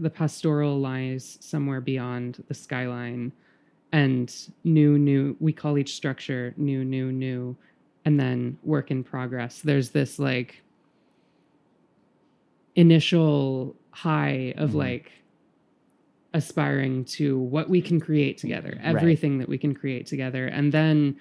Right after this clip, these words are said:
Speaker 1: pulling back
Speaker 2: Yeah.
Speaker 1: and having a more, not necessarily ambivalent, though I think there is some room for ambivalence in the erotic in this collection,
Speaker 2: Mm-hmm.
Speaker 1: but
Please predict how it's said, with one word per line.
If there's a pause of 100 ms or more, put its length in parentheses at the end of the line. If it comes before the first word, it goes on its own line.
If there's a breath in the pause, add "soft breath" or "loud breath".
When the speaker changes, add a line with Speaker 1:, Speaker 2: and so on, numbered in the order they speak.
(420 soft breath)
Speaker 1:
pulling
back (300)
Speaker 2:
Yeah. (220)
Speaker 1:
and (120)
having
a
more, (1400)
not
necessarily
ambivalent,
though
I
think
there
is (100)
some (1000)
room
for
ambivalence
in
the
erotic
in
this
collection,
Speaker 2:
Mm-hmm.
Speaker 1:
but